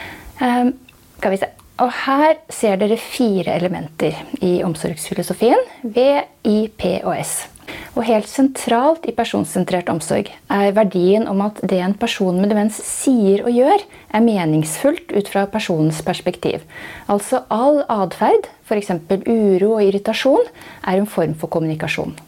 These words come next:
Derfor så må vi forsøke å sette oss inn i personen med demens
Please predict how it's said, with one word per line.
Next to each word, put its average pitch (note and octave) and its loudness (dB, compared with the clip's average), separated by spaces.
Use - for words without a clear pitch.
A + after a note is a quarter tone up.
Derfor B3+ 0
så C#4+ 4
må C4+ 6
vi B3+ 0
forsøke G#3+ -2
å - -10
sette A#3+ -2
oss - -12
inn F#3+ 0
i G3 0
personen E3+ -2
med F3 0
demens E3 -2